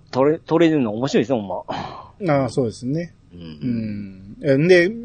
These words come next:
Speaker 2: Pさんに高校生、高校行って聞いてきてって言った結果は？
Speaker 1: 行ってないですね。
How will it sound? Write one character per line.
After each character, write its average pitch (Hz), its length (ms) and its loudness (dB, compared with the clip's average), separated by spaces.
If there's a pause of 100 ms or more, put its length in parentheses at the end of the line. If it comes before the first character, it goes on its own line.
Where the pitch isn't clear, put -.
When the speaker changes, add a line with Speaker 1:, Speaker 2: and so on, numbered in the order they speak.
Speaker 2:
P 190 140 -6
さ 156 160 2
ん 123 60 0
に 113 80 -2
高 165 240 2
校 175 220 4
生、 170 360 0 (140)
高 185 220 6
校 196 240 8
行 196 80 -2
っ - 20 -20
て - 100 -6
聞 - 160 -8
い - 40 -6
て 165 80 0
き 151 80 -12
て 165 100 2
っ 147 40 2
て - 60 -8
言 117 80 -2
っ - 40 -10
た 98 80 -8
結 - 180 -6
果 117 60 -6
は？ 143 140 -6 (2750)
Speaker 1:
行 110 80 -18
っ - 40 -20
て 127 140 4
な 127 80 6
い 101 40 2
で 87 60 -2
す - 120 -16
ね。 - 160 -12